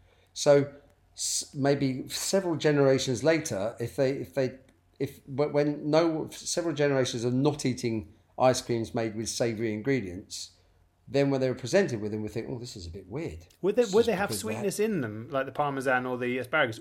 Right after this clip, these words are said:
Speaker 2: Was it
Speaker 1: Yeah, they
Speaker 2: sweetened?
Speaker 1: would have s-, they would have sweetness in them, and that, in fact, was one of the challenges for me, 'cause I was playing around with savoury ices, and I found that when the sugar level was,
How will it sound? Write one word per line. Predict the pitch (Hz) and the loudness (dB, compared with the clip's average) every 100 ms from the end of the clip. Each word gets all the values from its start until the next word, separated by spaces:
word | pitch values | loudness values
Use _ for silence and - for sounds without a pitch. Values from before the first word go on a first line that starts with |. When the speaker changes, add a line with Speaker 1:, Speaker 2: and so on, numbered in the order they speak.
| 151 | -4
Speaker 2:
Was | 151 156 | -2 -2
it | 131 | 2
Speaker 1:
Yeah, | 147 147 | 4 8
they | 143 | 8
Speaker 2:
sweetened? | 143 151 | 8 6
Speaker 1:
would | 175 170 | 6 2
have | 160 | 0
s-, | 139 - - _ _ _ | -4 -8 -10 _ _ _
they | - 147 | -2 0
would | 160 175 | 2 0
have | 151 139 | 0 -4
sweetness | - 139 139 127 - | -2 -2 -2 -4 -2
in | 123 | -2
them, | 113 104 | -2 -4
and | 120 | -2
that, | 147 151 | -4 -4
in | 127 | -10
fact, | - 135 127 131 | -6 -6 -6 -8
was | 113 | -8
one | 123 123 | -4 -4
of | |
the | 110 | -6
challenges | - 131 131 113 110 - | -8 -6 -4 -6 -8 -12
for | - | -8
me, | 117 165 151 95 | -6 -2 -2 -4
'cause | - 120 | -6 -4
I | 160 | -2
was | 175 | -2
playing | - 139 123 | -6 -4 -2
around | 123 131 113 | -2 -2 -2
with | 107 | -4
savoury | - 107 98 113 | -4 -4 -4 -2
ices, | 139 - 98 | -2 -4 -8
and | 107 | -6
I | 117 | -6
found | - - 170 123 113 | -6 -4 -2 -2 -2
that | 120 | -4
when | 123 | -4
the | 135 | -4
sugar | - 220 202 | -4 -4 -2
level | 143 107 98 131 151 - _ _ _ _ _ _ _ _ - | -2 -2 -4 -8 -8 -14 _ _ _ _ _ _ _ _ -8
was, | 120 - | -6 -8